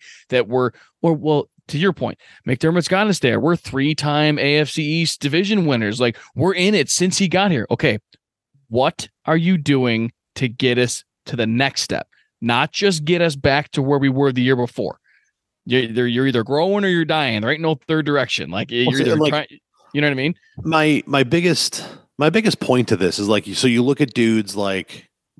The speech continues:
Speaker 2: somebody like Sean Payton, right? People consider Sean Payton, like, one of the greatest coaches potentially of all time. Like,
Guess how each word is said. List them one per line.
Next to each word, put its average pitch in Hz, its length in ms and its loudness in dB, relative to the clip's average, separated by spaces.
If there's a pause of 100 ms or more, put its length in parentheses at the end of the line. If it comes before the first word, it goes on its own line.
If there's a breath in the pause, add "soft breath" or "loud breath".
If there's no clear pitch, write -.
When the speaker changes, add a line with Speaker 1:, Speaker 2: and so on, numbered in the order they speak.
Speaker 2:
somebody 143 240 2
like 127 120 2
Sean 98 260 0
Payton, - 400 -8 (260)
right? 98 280 0 (1600 soft breath)
People 196 260 2
consider 165 480 2
Sean 131 280 2
Payton, 107 320 0
like, 92 260 0 (640)
one 107 480 0
of 117 280 2
the 110 140 4
greatest 107 500 2
coaches 90 760 -2 (560)
potentially 127 840 0
of 90 100 0
all 90 180 0
time. - 280 -8 (420)
Like, 107 300 0